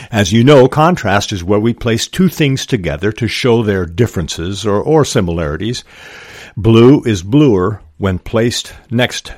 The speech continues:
to yellow. In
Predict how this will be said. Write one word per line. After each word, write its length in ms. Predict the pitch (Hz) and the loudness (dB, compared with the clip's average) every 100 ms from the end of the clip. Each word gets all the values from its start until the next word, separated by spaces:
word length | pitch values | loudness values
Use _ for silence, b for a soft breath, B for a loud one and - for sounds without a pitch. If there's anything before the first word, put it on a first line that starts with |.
| - | -12
to 100 | - | -4
yellow. 500 | 104 107 120 80 60 _ _ _ _ _ _ B B B B B B _ _ _ _ | 0 2 2 0 -8 _ _ _ _ _ _ B B B B B B _ _ _ _
In 380 | 170 160 147 143 | 0 2 2 0